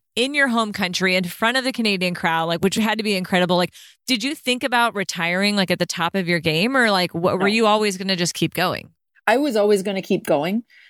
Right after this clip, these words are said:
Speaker 2: no matter what happened in twenty ten. And that was part of what I told myself throughout twenty ten too, was that regardless of what happens,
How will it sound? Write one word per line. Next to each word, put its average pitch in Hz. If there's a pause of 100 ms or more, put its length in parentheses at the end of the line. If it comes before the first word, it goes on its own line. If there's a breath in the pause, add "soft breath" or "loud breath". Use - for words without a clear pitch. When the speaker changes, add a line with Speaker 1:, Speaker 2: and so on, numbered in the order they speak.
(100)
Speaker 2:
no 202
matter 214
what 175
happened 170
in 160
twenty 170
ten. 156
And 202
that 233
was 262
part 190
of 185
what 175
I 143
told 147
myself 180
throughout 165
twenty 165
ten 160
too, 170 (380 loud breath)
was 190
that 170 (380)
regardless 185
of 185
what 175
happens, 214